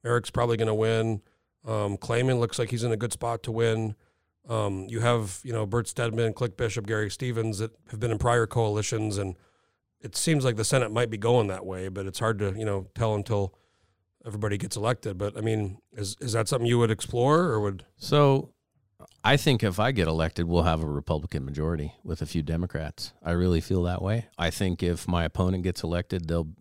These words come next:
Speaker 2: they'll, we'll be in the minority.
Speaker 1: Mm-hmm.
Speaker 2: I think we'll be on an island like we have been, and, uh, getting nothing done. You know, you look at the Valley. I just talked about that at the Wasilla Chamber Forum. Um, you, you know,
Speaker 1: Oh,
Speaker 2: in
Speaker 1: that was,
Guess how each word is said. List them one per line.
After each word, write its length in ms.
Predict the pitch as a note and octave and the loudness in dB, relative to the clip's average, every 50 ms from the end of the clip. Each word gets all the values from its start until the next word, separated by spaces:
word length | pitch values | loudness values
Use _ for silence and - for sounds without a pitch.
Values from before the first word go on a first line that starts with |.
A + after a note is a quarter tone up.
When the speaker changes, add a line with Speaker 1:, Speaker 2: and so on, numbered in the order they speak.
| - | -14
Speaker 2:
they'll, 200 | G2+ F2 E2 E2 - - | -10 -8 -8 -8 -8 -8
we'll 180 | F2+ F2 F2 | -6 -4 -2
be 140 | E2 F2 E2+ | 0 2 0
in 80 | E2 D#2 | 0 0
the 40 | D2+ | 0
minority. 460 | D2+ D2+ D2+ D2 D2 D2 E2 E2 - _ _ _ _ _ _ _ _ _ | -2 -2 -4 -4 -4 -4 -6 -6 -8 _ _ _ _ _ _ _ _ _
Speaker 1:
Mm-hmm. 240 | - A2 G2+ A2+ G#2+ G#2+ - _ | -8 -6 -4 -2 -4 -4 -6 _
Speaker 2:
I 140 | - C#2+ D#2+ | -6 -4 -2
think 180 | E2 E2+ D2+ D#2+ | 0 0 0 0
we'll 120 | E2+ E2 | 0 0
be 140 | D#2 E2+ E2+ | 2 2 2
on 160 | E2+ E2+ E2+ | 2 2 0
an 120 | E2+ E2 E2 | 0 0 0
island 400 | D#2+ D#2+ D#2 D#2+ D#2 D2+ D#2+ - | 0 0 -2 -2 -2 -4 -4 -4
like 180 | D#2+ D#2 - - | -6 -6 -4 -4
we 100 | E2 D2+ | -2 -2
have 260 | D#2 D#2 D2+ D2+ D2+ | 0 -2 -2 -2 -4
been, 260 | D2 D2 D#2 D2+ D2+ - _ _ _ _ _ _ _ _ _ _ - | -4 -4 -4 -6 -8 -10 _ _ _ _ _ _ _ _ _ _ -2
and, 340 | E2 D#2 D2+ D2 D2+ C#2+ D2 | -2 0 0 0 -2 -2 -2
uh, 320 | D#2+ D2+ D#2 D#2 D#2 D#2 - - _ _ _ _ _ _ - | -2 0 0 0 -2 -4 -6 -10 _ _ _ _ _ _ -2
getting 240 | - F2+ F2+ F2 F2 | 2 4 4 6 6
nothing 380 | F2 E2 E2 - F#2+ F#2 F2 | 4 4 4 2 2 0 2
done. 300 | D#2 D#2+ D#2 D#2 D#2+ E2+ | 2 2 2 2 2 2
You 100 | F2 E2+ | 4 4
know, 80 | F2 F2+ | 4 4
you 140 | F2 F2 F2 | 4 2 2
look 160 | F2 F2 - | 2 0 0
at 60 | D#2 D2 | -2 -2
the 60 | E2 | -2
Valley. 320 | D2+ D#2 D#2+ F2+ F#2+ F2+ | 0 2 2 2 2 2
I 80 | D#2+ E2+ | 2 0
just 220 | E2+ F#2 F2 - | 0 -2 -4 -2
talked 260 | - G2 F2 - - | 0 -2 -2 -2 -2
about 280 | E2+ D#2+ E2 D#2 - - | -2 -2 -2 -2 -2 -2
that 180 | E2 E2 E2 D#2+ | -2 -2 -2 -2
at 140 | D#2 - - | -4 -4 -4
the 180 | D#2+ D#2+ D#2+ | -2 -2 0
Wasilla 400 | D#2+ D#2+ E2 - - - E2 D#2+ | 0 -2 -2 -2 -2 -2 -2 -2
Chamber 340 | - - - F2 F2 F#2+ F#2+ E2 | 0 0 0 0 2 2 0 -2
Forum. 520 | - - E2 D#2 D#2+ D#2+ D#2 D2+ D#2 D#2+ - _ _ _ | -2 -2 -4 -4 -2 -2 -4 -4 -6 -8 -12 _ _ _
Um, 480 | - F2 D#2 D2+ D2+ D2 D2 D2+ D#2 D2+ - _ _ | -8 -8 -6 -6 -6 -6 -8 -8 -10 -12 -14 _ _
you, 180 | - F#2 F2 D2+ - | -8 -6 -6 -6 -4
you 140 | - F2 E2 | -2 0 0
know, 180 | D#2 D#2+ - - - - - - - - - | 0 0 -2 -6 -10 -18 -20 -20 -14 -4 0
Speaker 1:
Oh, 60 | C#3+ | 4
Speaker 2:
in 40 | |
Speaker 1:
that 60 | |
was, 0 | C3+ | 6